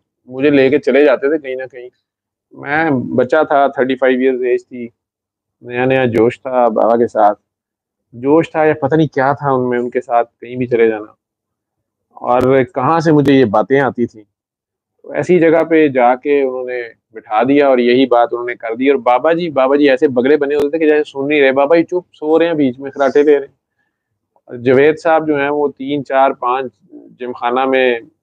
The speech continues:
जो भी लगड़ बगड़ इर्द गिर्द उनके इकट्ठे हुए हुए हैं, कोई serving और कोई retired फिरौन,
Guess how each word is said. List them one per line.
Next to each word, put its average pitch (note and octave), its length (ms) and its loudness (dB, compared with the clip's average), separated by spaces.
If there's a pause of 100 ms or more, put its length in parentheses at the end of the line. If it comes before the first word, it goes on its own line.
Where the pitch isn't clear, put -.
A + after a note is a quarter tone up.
(220)
जो A#2+ 200 -4
भी B2+ 140 2
लगड़ A#2+ 200 2
बगड़ B2 260 2
इर्द A#2 160 0
गिर्द B2 180 -6
उनके B2+ 180 -20
इकट्ठे A2+ 280 -14
हुए A#2 160 0
हुए C#3 140 0
हैं, A2+ 160 -8 (840)
कोई B2+ 360 2
serving C3+ 540 0
और B2 100 0
कोई B2 680 2 (1400)
retired B2 540 0 (2500)
फिरौन, B2+ 400 0